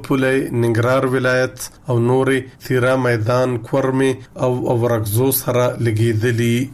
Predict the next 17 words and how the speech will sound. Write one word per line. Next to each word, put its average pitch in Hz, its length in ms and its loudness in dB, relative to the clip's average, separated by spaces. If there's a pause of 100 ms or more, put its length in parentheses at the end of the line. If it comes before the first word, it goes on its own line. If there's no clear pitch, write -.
(140)
په 160 320 2
دوه 156 200 2
زره 156 280 2
شپاړسم 139 540 0 (100)
کې 156 80 0 (100)
د 135 160 2 (100)
پاکستان 131 640 -2
پوځ 135 300 2 (200)
ادعا 123 260 2 (100)
کړې 127 280 0
وه 127 120 4 (120)
چې - 80 -6 (100)
دا 123 80 2 (120)
سیمه 131 300 0
یې 135 80 2 (240)
په 120 100 -2
خپل 135 260 -2